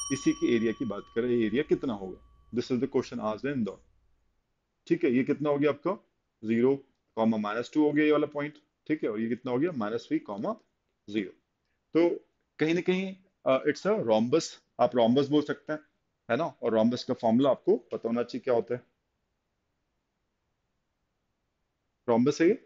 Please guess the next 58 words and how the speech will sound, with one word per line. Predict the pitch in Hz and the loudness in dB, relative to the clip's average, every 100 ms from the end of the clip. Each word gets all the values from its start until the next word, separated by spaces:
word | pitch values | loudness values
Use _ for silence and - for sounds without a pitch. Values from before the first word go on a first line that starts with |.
| _ _ - | _ _ -4
है | 156 | -4
ना, | 202 | -4
it's | 127 - | -10 -2
a | 117 | 2
rhombus। | 120 143 202 - _ _ _ 123 | 2 2 -2 -6 _ _ _ 2
या | 165 | 2
फिर | 175 175 | 4 2
एक | 175 | 4
काम | 151 156 | 2 0
कर | 156 | -2
सकते | 147 - 156 | -2 -4 -4
हैं, | 160 | -2
एक | - 147 151 | 2 0 0
ट्रायंगल | 147 131 139 147 143 _ - | -2 0 2 2 0 _ 0
ये | 139 | 2
निकाल | 135 127 123 | 2 2 2
लिया | 123 123 | 4 2
और | 120 | 0
सारे | 113 117 131 | -2 0 0
ट्रायंगल | 131 120 123 | -2 -4 -2
का | 127 | -2
एरिया, | 107 123 160 _ _ _ _ | 0 0 -2 _ _ _ _
अ, | 120 113 117 | 0 2 2
इक्वली | 151 - 175 175 | 0 4 4 4
होगा | 160 196 | 4 0
तो | |
फ़ोर | - 147 147 | 0 2 4
टाइम्स | 127 131 | 2 0
कर | 117 | -2
सकते | 104 104 - | -4 -4 -8
हैं, | 101 | -2
वो | 131 | 2
भी | 143 | 4
काम | - 117 | 4 0
कर | 113 | 0
सकते | 104 107 139 | -6 -2 0
हो। | |
ये | 135 | 0
half | 131 131 151 - _ _ 123 | 4 2 2 -8 _ _ 0
diagonal | 123 143 143 | 2 2 2
one | 151 | 0
into | 143 120 | 0 2
diagonal | 117 131 123 | 2 2 0
two | 175 - | -2 2
फॉर्मूला | 117 120 127 | 0 4 2
होता | 147 | 2
है | 131 | 0
rhombus | 127 139 | 0 -4
का, | - 196 | -4 -6
उससे | 120 - 117 | -6 -6 -2
भी | 113 | -2
आप | |
निकाल | 113 110 113 | -2 0 0
सकते | 117 - 143 | 0 -12 -12
हैं। | 156 _ _ 110 | -14 _ _ 0
तो | |
let's | 117 120 | 0 0
find, | 139 139 | -6 -8